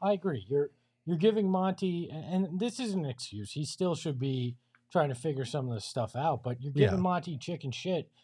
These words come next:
Speaker 1: and asking for chicken salad out of it right now too. I don't,
Speaker 2: Right.
Speaker 1: I don't know that there's any lineup here that w-, that's gonna win on a consistent basis out of this group.
Speaker 2: Mm.
Speaker 1: I mean, I don't think there's some magical thing he hasn't unlocked out of this group.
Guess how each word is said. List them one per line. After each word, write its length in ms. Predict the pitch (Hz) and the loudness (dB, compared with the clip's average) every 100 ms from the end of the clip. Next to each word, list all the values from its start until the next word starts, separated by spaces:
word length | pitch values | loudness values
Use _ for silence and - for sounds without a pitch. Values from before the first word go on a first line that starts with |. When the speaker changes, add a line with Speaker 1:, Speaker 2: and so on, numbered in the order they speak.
| _ | _
Speaker 1:
and 100 | 139 | -2
asking 420 | 151 160 160 156 131 | 0 0 0 -2 -4
for 120 | 127 | -4
chicken 320 | - 151 131 | -2 -2 -2
salad 580 | 117 208 196 160 131 123 - _ _ 151 | 2 4 6 4 0 -2 -8 _ _ -2
out 180 | 156 | 0
of 100 | 139 | 2
it 100 | 139 131 | 0 -2
right 220 | 139 127 | -4 -2
now 220 | 143 143 | -2 -2
too. 360 | - 247 160 92 - - | 0 2 2 -2 -12 -4
I 140 | - 196 | 2 4
don't, 140 | - | 4
Speaker 2:
Right. 80 | - | 2
Speaker 1:
I 140 | 196 294 | 2 4
don't 160 | 254 | 4
know 120 | 226 214 | 4 4
that 140 | 214 | 4
there's 180 | 196 175 | 4 4
any 260 | 208 247 196 | 4 6 4
lineup 600 | 143 151 220 226 185 - | 4 4 6 6 4 2
here 280 | 185 170 165 | -2 0 2
that 120 | 160 | 0
w-, 240 | 151 175 - | 2 -2 -2
that's 260 | 147 165 - | -2 -2 2
gonna 180 | 196 170 | 2 2
win 480 | 139 180 220 165 165 _ _ - | 2 4 4 2 -6 _ _ 0
on 120 | 175 | 2
a 60 | 170 | 2
consistent 600 | 156 151 180 - 160 127 | 0 2 0 2 0 0
basis 480 | 147 208 - 135 131 | 2 2 2 0 0
out 140 | 120 | 0
of 60 | 98 | -2
this 180 | 101 - | -4 -8
group. 340 | 98 98 117 - - 120 | -8 -6 -8 -10 -4 2
Speaker 2:
Mm. 100 | 113 | 6
Speaker 1:
I 40 | 180 | 8
mean, 20 | |
I 40 | |
don't 200 | 208 240 | 8 8
think 140 | 247 208 | 4 6
there's 180 | 214 - | 6 6
some 200 | 190 156 | 4 4
magical 520 | 165 208 208 196 196 | 4 4 4 4 4
thing 280 | 190 202 202 | 4 4 6
he 140 | 180 | 4
hasn't 280 | 180 170 170 | 4 2 2
unlocked 540 | 165 147 175 202 - _ _ _ - | 2 2 2 0 -4 _ _ _ 0
out 140 | 175 165 | 2 4
of 100 | 135 | 4
this 180 | 139 - | 0 0
group. 500 | 143 226 214 156 | 4 6 6 4